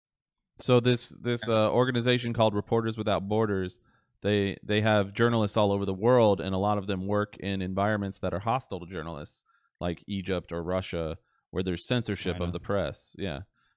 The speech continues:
Speaker 1: And, uh, so what they did was they commissioned a library to be built in Minecraft. And inside this library, they they basically use this as a way to get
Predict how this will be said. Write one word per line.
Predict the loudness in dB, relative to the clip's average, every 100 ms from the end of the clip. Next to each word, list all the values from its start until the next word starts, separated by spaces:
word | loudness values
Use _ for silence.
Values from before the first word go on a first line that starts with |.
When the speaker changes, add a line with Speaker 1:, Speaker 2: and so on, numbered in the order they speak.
| _
Speaker 1:
And, | -2 -2 -2 -8 _ _ _ -4
uh, | 0 0 -2
so | 0 0
what | 2 0
they | -2
did | 0 0
was | 0 0
they | 0 0
commissioned | -2 -2 -2 -2 -2 -4 -8 _ _ _ _ -4
a | 0
library | 4 4 4 4 2 2 -2
to | -4
be | -4
built | 0 0 0
in | -4 -4 -2
Minecraft. | -2 -2 -4 -4 -4 -4 -8 -20 _ _ _ _ _
And | -6 -6
inside | -4 -4 -2 0 0 0
this | -4 -4
library, | 0 2 2 0 0 -2 -4 -8
they | -4 -2 -2 -4 -12 _ _ _ _ -16
they | -2 0 2
basically | 2 0 -2 -2 -2
use | 0 0 0 0
this | -2 -2 -2 -12 _ _ -4
as | 0 2
a |
way | 4 4
to | 4
get | 0 -2